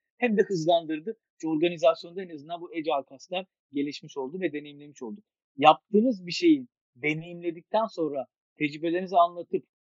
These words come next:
ikna etmek, hiç yapmadığınız, sıfırdan başladığınızda ikna etmekten çok daha farklı.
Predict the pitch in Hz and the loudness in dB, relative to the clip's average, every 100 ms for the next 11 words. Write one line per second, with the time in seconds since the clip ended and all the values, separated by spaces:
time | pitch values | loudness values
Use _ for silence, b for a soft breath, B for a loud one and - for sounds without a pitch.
0 | - - 208 208 170 - 208 - _ - | -20 -10 2 4 4 0 -14 -16 _ -10
1 | 226 - 214 - 180 147 147 143 - 208 | -8 2 2 2 -6 -6 -12 -16 -16 -4
2 | 214 160 143 135 _ _ _ 135 156 156 | -4 -2 -4 -6 _ _ _ -2 -2 0
3 | 160 147 147 139 151 - 190 170 151 127 | -10 -10 -18 -16 -16 0 2 2 0 -16
4 | 196 - 208 - 156 - - 135 - 156 | -14 -8 -10 -6 -8 -8 -6 -8 -6 -8